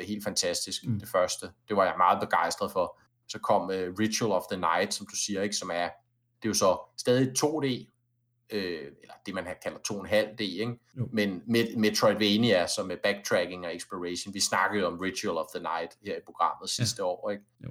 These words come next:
Speaker 1: Det havde en dårlig Switch-version, den er så senere blevet patchet, øh, men i hvert fald på de andre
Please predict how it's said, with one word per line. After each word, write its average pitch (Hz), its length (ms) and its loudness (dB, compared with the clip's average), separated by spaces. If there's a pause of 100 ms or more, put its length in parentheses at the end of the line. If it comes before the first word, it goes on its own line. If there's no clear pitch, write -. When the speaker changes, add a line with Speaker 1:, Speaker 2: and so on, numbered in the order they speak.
(320)
Speaker 1:
Det 104 120 0
havde 107 140 4
en 107 80 -2
dårlig 113 300 6
Switch-version, 139 760 0
den 98 120 -2
er 98 40 -2
så - 120 -4
senere 117 420 0
blevet 107 220 -6
patchet, 104 400 0 (580)
øh, 90 180 -8
men 95 140 -6
i 98 40 -6
hvert 104 160 2
fald 107 140 -4
på 113 60 -6
de 95 100 2
andre 90 220 0